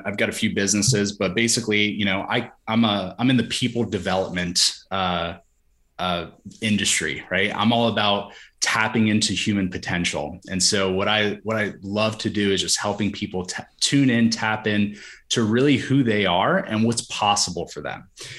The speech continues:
And the, the way to get started on the journey of really tapping into your fullest potential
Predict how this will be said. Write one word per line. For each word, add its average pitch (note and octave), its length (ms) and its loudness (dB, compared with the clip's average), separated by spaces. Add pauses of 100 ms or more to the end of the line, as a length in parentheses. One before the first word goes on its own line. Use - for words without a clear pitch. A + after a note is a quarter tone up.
(320)
And A2 280 2 (260)
the, A#2 360 4
the A2+ 100 4
way A2+ 300 4
to C3+ 160 0
get A2+ 200 0
started G#2+ 500 4
on G2 140 0
the F#2 80 0
journey F#2+ 540 0
of F#2 260 -4
really A#2 300 2
tapping G#2 440 -2
into G2 240 0
your F#2+ 100 0
fullest - 400 -2
potential C3 720 -2